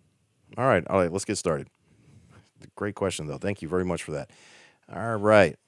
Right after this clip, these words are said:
"Stay with the context," Brother Ken says. Amen, and always stay with the context. That's for sure.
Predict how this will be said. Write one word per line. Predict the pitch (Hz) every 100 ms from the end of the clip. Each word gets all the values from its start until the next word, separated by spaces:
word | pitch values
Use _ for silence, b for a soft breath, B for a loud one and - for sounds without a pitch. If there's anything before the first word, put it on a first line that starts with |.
| _ _ _ _ _ _ _ _ _ _ _ _ _ _ _ _ _ _ _ _ _ _ _ _
"Stay | - - 87
with | 104 101
the |
context," | - 104 101 85 78 -
Brother | 85 82 73
Ken | - 92
says. | 85 101 110
Amen, | 80 104 107 117
and | 101
always | 87 107 101
stay | 107 110
with | 104
the |
context. | - 104 95 78 69 - - -
That's | 90 87
for | 82
sure. | - 87 76 73